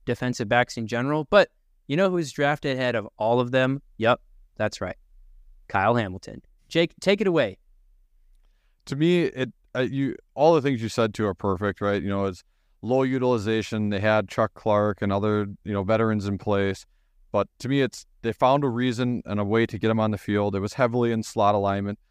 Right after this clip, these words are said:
Speaker 2: which is just great for his versatility continuing on into his career. But to me, it really summed, it summed up in one play, and I'm, I'm s-,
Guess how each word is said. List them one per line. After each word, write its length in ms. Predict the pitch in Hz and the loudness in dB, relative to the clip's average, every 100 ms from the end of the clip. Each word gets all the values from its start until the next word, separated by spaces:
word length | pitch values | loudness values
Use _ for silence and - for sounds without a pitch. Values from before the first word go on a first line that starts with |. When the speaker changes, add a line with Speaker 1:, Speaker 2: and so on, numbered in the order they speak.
| _ | _
Speaker 2:
which 160 | 151 - | -8 -6
is 80 | 143 | -4
just 180 | 131 | -6
great 360 | - 117 123 120 _ _ | -2 2 2 0 _ _
for 480 | 120 110 107 107 - _ _ | -2 0 0 -2 -6 _ _
his 160 | 110 95 | -6 0
versatility 720 | 110 107 101 - 110 107 104 | 0 0 -4 0 0 2 -2
continuing 600 | 107 98 117 107 104 98 | -4 -4 -4 -2 0 0
on 220 | 101 104 | 0 0
into 220 | 98 104 | -2 -4
his 140 | 98 - | -6 -6
career. 440 | - 98 95 92 _ _ _ - | -6 -4 -4 -6 _ _ _ -4
But 200 | 113 - | -4 -2
to 80 | 135 | 0
me, 120 | 151 | 0
it 240 | 120 127 | 0 -2
really 260 | 120 156 147 | 0 2 2
summed, 360 | - 135 131 | 2 0 0
it 100 | - | -6
summed 260 | - 147 143 | -2 2 2
up 140 | 135 | 0
in 120 | 110 107 | 0 0
one 220 | 107 101 | -2 -2
play, 360 | - 104 101 - _ _ - | -2 0 0 -4 _ _ -6
and 100 | 101 | -4
I'm, 120 | 101 | -2
I'm 240 | 101 98 | -4 -4
s-, 180 | - - | -8 -20